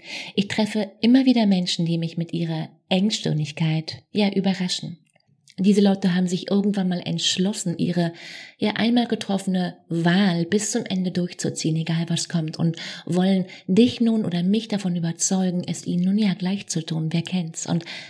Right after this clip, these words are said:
manchmal denke ich dann, "Na ja, ach, lass sie doch einfach." Und dann denke ich, "Nee, nee, Katrin, das geht nicht, das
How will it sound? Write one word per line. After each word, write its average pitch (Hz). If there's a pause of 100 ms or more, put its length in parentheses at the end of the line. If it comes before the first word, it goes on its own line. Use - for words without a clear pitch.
manchmal 190
denke 180
ich 175
dann, 175 (340)
"Na 190
ja, 175
ach, - (360)
lass 180
sie 170
doch 156
einfach." 156 (240)
Und 202
dann 214
denke 214
ich, 208 (400)
"Nee, 196
nee, 190
Katrin, 175
das 170
geht 180
nicht, 160
das 165